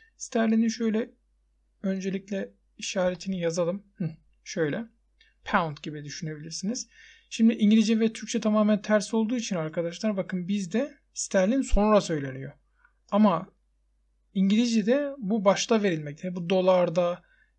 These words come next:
euroda, pound'da sürekli olarak bakın başta veriliyor, sonda verilmiyor arkadaşlar. Bunu belirttim yani. Tamamıyla ters.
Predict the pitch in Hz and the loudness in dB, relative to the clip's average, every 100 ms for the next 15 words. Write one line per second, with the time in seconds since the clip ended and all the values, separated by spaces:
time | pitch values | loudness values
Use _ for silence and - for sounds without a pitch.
0 | _ 175 202 190 170 165 165 190 190 190 | _ 0 2 2 2 0 0 0 0 0
1 | 196 175 160 - _ _ _ _ _ _ | 0 0 -2 -12 _ _ _ _ _ _
2 | _ - - 240 233 196 180 214 190 170 | _ -16 0 2 2 2 0 0 -2 -4
3 | 175 170 175 - 226 180 156 214 269 - | -4 -4 -2 0 2 0 -2 -2 -4 -2
4 | 190 190 214 175 180 214 175 143 147 160 | -2 0 0 0 0 0 0 -2 -4 -10
5 | 160 262 202 180 165 160 151 165 165 - | -6 -4 -2 -2 -4 -6 -8 -12 -12 -14
6 | - 262 262 262 262 254 247 233 - 151 | -4 -2 2 2 2 0 -2 -2 -2 -2
7 | - - - | 0 -2 -4